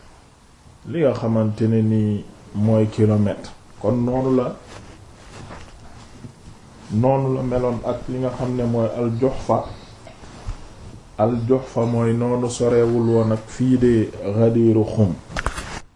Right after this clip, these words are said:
Mu ne woon benn oasis, benn ndox la woon, benn ndox bu ne woon fële,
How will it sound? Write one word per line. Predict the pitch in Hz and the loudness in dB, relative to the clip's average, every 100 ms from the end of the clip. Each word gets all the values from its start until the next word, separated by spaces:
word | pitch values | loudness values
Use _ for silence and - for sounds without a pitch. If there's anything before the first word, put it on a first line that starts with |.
| _ _ - - - - - - - - | _ _ -20 -20 -20 -20 -20 -14 -10 -2
Mu | 117 | 2
ne | 131 | 4
woon | 135 135 131 | 6 4 4
benn | 131 131 131 | 4 4 2
oasis, | - 123 117 110 110 127 | 2 4 4 4 2 2
benn | 123 123 120 | 2 2 2
ndox | 117 107 | 0 2
la | 110 | 4
woon, | 110 107 - - - - - - - - | 4 2 0 -10 -14 -18 -20 -20 -16 -2
benn | 113 123 120 | 0 0 0
ndox | 120 117 | 0 0
bu | 117 | -2
ne | 120 | 0
woon | 120 117 110 | 0 0 0
fële, | 123 123 120 | 2 2 2